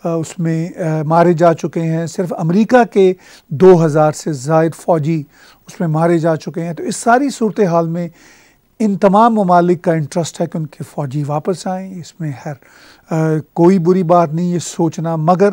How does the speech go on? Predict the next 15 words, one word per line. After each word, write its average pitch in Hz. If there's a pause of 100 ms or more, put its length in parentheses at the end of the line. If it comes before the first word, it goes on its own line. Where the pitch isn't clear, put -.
(840)
اس 220
علاقے 185
میں 190
جتنا 180
میس 156
ہوا 147
ہے، 151 (160)
کیا 196
وہ 165 (160)
فوجی 165
واپس 151
آ 151
جانے 156
کے 170
بعد، 147